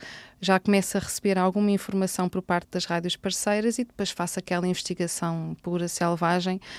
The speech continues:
pelos jornais locais, regionais, que já estão online. Já tenho um, um conjunto também de, de contatos que, ao longo destes três anos, fui fazendo. Ao longo destes três anos já,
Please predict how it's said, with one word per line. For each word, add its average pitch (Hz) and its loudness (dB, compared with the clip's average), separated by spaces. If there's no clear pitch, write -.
pelos 170 -2
jornais 175 2
locais, 175 0
regionais, 175 -2
que - -12
já - -2
estão 165 -4
online. 202 4
Já 170 0
tenho 170 0
um, 170 -2
um - -6
conjunto 170 -2
também 170 0
de, 165 -2
de 180 0
contatos 170 0
que, - -8
ao 160 -2
longo 170 0
destes - -4
três 175 0
anos, 175 0
fui - 0
fazendo. 208 2
Ao 196 6
longo 208 10
destes 196 6
três 196 6
anos 208 6
já, 208 6